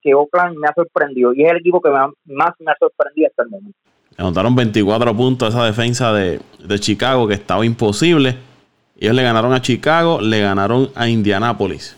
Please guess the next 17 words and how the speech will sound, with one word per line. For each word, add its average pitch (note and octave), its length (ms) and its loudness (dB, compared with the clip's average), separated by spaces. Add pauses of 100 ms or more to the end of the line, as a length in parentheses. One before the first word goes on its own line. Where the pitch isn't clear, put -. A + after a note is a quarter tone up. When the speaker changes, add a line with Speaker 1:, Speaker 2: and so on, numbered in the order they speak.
Speaker 2:
Colts A2 400 -2 (140)
le G2+ 120 -2
ganó F2+ 720 -2 (240)
el F#2+ 100 -4
equipo G2 320 -2
de G2+ 60 0
los C#3+ 100 2
Speaker 1:
Y C#3+ 80 2
Speaker 2:
Raiders. C#3+ 340 0
Speaker 1:
la D#3+ 200 0
semana E3+ 360 0
pasada, G3+ 500 2
este, F3 200 -2
Paco, G3+ 360 0 (220)
eh, D3 280 -2
donde C#3+ 500 -4
los C#3 300 0